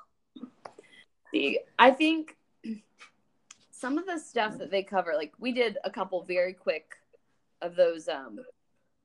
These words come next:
Speaker 2: pre-birth classes. Like, we did, like,
Speaker 1: Yes.
Speaker 2: C P R and then, like, a general one 'cause it was like, "Oh, crap, we should have signed up for this." Like, the immediate,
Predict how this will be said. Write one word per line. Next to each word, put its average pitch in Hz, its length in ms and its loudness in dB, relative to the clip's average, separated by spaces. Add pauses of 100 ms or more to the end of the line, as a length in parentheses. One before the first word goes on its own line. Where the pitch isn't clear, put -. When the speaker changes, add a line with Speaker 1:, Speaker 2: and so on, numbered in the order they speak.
(140)
Speaker 2:
pre-birth 180 760 -2
classes. 202 880 -8 (560)
Like, 170 120 -6
we 196 100 -4
did, 196 140 -6
like, 185 220 -2
Speaker 1:
Yes. - 20 -4
Speaker 2:
C 254 140 -4
P 240 180 -4
R 175 580 0 (460)
and 175 180 -10
then, 170 200 -10
like, 165 200 -10
a 190 100 -2
general 175 500 -6
one 151 200 -10
'cause - 160 -12
it 113 40 -10
was 151 100 -10
like, 160 140 -6
"Oh, 180 120 4
crap, - 460 -8
we 170 60 -14
should 170 120 -12
have 160 80 -10
signed 160 220 -8
up 139 120 -12
for 170 120 -10
this." 156 300 -2
Like, 147 280 -6 (120)
the 170 120 -4
immediate, 180 460 2